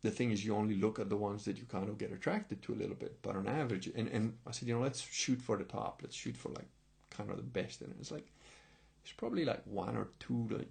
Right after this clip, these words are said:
you know, let's be a bit harsh on this one 'cause I'm pretty particular. Let's say, like, one in the average, one in a hundred. So, you know, you've got, like, two and a half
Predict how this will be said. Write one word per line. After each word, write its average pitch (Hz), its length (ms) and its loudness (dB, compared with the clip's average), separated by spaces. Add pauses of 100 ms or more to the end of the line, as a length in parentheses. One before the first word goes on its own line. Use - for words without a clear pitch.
(140)
you 127 100 -2
know, 113 200 0 (520)
let's - 140 -4
be 135 160 4
a - 20 2
bit 110 200 2
harsh 104 400 0
on 95 120 0
this - 240 0
one 104 220 -4
'cause 123 160 -6
I'm 123 120 -4
pretty - 220 -4
particular. 107 640 -2 (1900)
Let's - 140 0
say, 135 140 8
like, 123 300 4
one 107 440 4
in 101 240 4
the 110 240 -2
average, 107 500 0 (380)
one 113 140 0
in 101 80 2
a 92 40 2
hundred. - 380 -4 (100)
So, - 340 0 (580)
you - 80 -2
know, 95 200 0
you've 107 220 -4
got, - 260 4 (120)
like, - 260 -4 (680)
two 123 180 2
and 107 80 4
a 98 60 2
half 98 400 -2